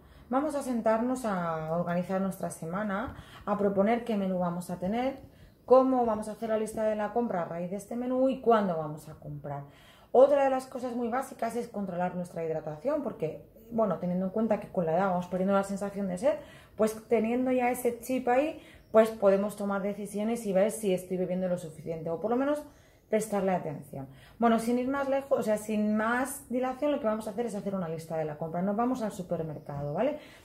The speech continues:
Vamos a ir por, por zonas. Yo propongo que vayamos primero a la zona de la fruta, en la que vamos a comprar kiwi, vamos a comprar plátano, vamos a comprar arándanos o,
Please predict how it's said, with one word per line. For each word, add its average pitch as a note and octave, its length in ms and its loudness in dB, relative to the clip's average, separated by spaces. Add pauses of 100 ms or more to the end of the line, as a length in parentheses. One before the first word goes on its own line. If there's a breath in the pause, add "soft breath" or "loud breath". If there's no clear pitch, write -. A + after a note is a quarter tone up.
(180 loud breath)
Vamos C4+ 340 6
a C4 120 0
ir C4+ 180 2
por, A#3+ 360 6
por G3+ 260 4
zonas. F#3 520 0 (300 loud breath)
Yo A3 200 4
propongo B3+ 400 4
que A#3 60 -2
vayamos G#3+ 300 0
primero G3+ 340 0
a F#3 60 0
la F3 160 -4
zona F3 320 -6
de D#3 60 -6
la C#3+ 140 -8
fruta, C#4+ 560 -2
en F3+ 120 -2
la E3+ 120 -4
que E3+ 380 -2 (220 loud breath)
vamos G#3 340 2
a F3+ 60 -6
comprar D#3+ 400 -4
kiwi, C#4+ 400 -2
vamos G3+ 320 0
a F#3 80 -6
comprar F3 460 -6
plátano, C4+ 580 0
vamos G3+ 260 -4
a F3+ 60 -10
comprar E3+ 420 -4
arándanos G3 580 0
o, - 60 -10